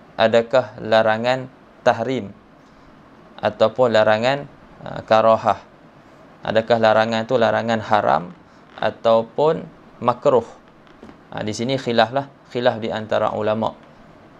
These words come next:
Ha, jadi, eh, ulama' Syafi'iyah menyatakan larangan di sini larangan, larangan tahrim. Ha, seperti mana,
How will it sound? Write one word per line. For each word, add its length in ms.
Ha, 240
jadi, 460
eh, 640
ulama' 400
Syafi'iyah 960
menyatakan 640
larangan 400
di 80
sini 320
larangan, 560
larangan 480
tahrim. 400
Ha, 80
seperti 400
mana, 400